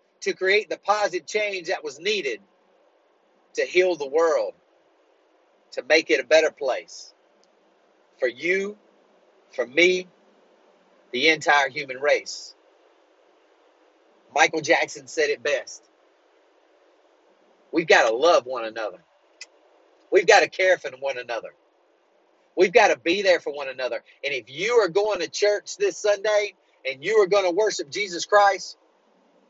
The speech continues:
and you're a Trump Republican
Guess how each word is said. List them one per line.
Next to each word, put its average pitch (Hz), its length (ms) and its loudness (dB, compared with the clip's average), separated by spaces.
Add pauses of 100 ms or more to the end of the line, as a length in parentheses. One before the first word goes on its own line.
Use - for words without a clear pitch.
(520)
and 160 140 -2
you're 220 220 8
a 160 160 8
Trump 214 480 0 (840)
Republican 202 640 0